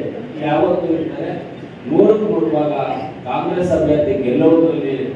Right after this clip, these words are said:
ಡೌಟ್ ಇಲ್ಲ. ನೀವು ಯಾರು ಏನು ಯೋಚನೆ ಮಾಡ್ಬೇಕಾಗಿಲ್ಲ, ಕರೆಕ್ಟ್ ಇಲ್ವಾ? ಆದ್ರೆ ಇವತ್ತು ನಮ್ಮ ಕಾಂಗ್ರೆಸ್ ಅಭ್ಯರ್ಥಿ ಗೌತಮ್ ಅವ್ರಿಗೂ ನಾನು ಧನ್ಯವಾದಗಳನ್ನು ತಿಳಿಸ್ತೀನಿ. ಅದೇ,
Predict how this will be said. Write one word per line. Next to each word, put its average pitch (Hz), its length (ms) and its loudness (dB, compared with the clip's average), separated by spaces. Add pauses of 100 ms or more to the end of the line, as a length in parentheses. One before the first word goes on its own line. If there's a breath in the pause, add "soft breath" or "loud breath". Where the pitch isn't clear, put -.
(120)
ಡೌಟ್ 135 320 2
ಇಲ್ಲ. - 100 -2 (120)
ನೀವು 123 200 -4
ಯಾರು 127 160 0 (100)
ಏನು - 140 2 (120)
ಯೋಚನೆ 139 340 -2
ಮಾಡ್ಬೇಕಾಗಿಲ್ಲ, 113 640 -6 (1200)
ಕರೆಕ್ಟ್ 160 260 2 (100)
ಇಲ್ವಾ? 165 220 4 (1600)
ಆದ್ರೆ 156 240 8 (100)
ಇವತ್ತು 147 300 6
ನಮ್ಮ 135 120 2 (100)
ಕಾಂಗ್ರೆಸ್ 160 340 6
ಅಭ್ಯರ್ಥಿ - 420 6
ಗೌತಮ್ 156 380 8
ಅವ್ರಿಗೂ 139 300 4
ನಾನು 127 160 2 (280)
ಧನ್ಯವಾದಗಳನ್ನು 151 640 6
ತಿಳಿಸ್ತೀನಿ. 147 420 -2 (680)
ಅದೇ, - 160 6